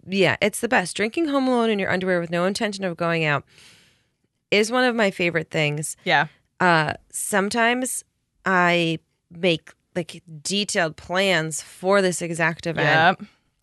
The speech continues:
Speaker 1: Like, I buy specific wine, I get specific snacks.
Speaker 2: It's not depressing.
Speaker 1: No, no, no, no, no. And I have the T V shows picked out that I'm gonna watch,
Speaker 2: Yeah.
Speaker 1: and I just get into it.
Speaker 2: What is your current go-to t-,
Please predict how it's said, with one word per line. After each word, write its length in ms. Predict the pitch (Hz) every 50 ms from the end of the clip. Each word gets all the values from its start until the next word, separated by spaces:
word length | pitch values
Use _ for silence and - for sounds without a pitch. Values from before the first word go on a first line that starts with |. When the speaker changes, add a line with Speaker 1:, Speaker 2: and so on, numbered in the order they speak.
| - -
Speaker 1:
Like, 120 | 185 170 180
I 100 | 175 170
buy 320 | 160 175 175 175 185 190
specific 640 | 180 - - - 165 - - 185 185 - 165 151 -
wine, 460 | 151 160 180 196 196 190 185 180 175
I 80 | 170
get 180 | 156 170 156 -
specific 580 | - - - 165 - - 170 160 - - - -
snacks. 840 | - - - 190 196 202 196 196 190 190 - - - - - - - - -
Speaker 2:
It's 240 | 208 208 196 - -
not 280 | 185 180 180 208 - -
depressing. 720 | - 185 - - - 175 175 - - 131 85 - 160 165 - _ _ -
Speaker 1:
No, 640 | 196 214 233 226 214 233 226 220 214 196 185 175 170
no, 180 | 165 170 170
no, 140 | 170 170 165
no, 140 | 165 170 165
no. 280 | 160 160 151 139 131 139
And 100 | 151 160
I 100 | 160 170
have 240 | 175 170 165 156
the 100 | - 160
T 180 | 151 - - 165
V 200 | 151 147 175 196
shows 380 | 208 - - 208 196 190 190 185
picked 280 | - - 208 190 - 202
out 160 | 185 185 180
that 100 | - 185
I'm 120 | 180 180 180
gonna 200 | 180 175 170 170
watch, 480 | 175 170 165 160 160 - - - - - - - - - - - _ _ _ -
Speaker 2:
Yeah. 120 | 180 175 175 165
Speaker 1:
and 80 | 160 160
I 100 | 151 151
just 320 | 156 - 160 147 - - -
get 240 | 175 165 - - _ -
into 300 | - 165 160 151 165 -
it. 160 | - - - _ _ _ _ _ _ _ _ _ _ _ _ _ _ _ _
Speaker 2:
What 240 | - 196 196 165 -
is 140 | 190 185 -
your 100 | 185 185
current 520 | - - - 165 165 170 165 156 - _
go-to 680 | - 175 170 165 160 - - - 170 160 165 165 156 - -
t-, 200 | - - - 175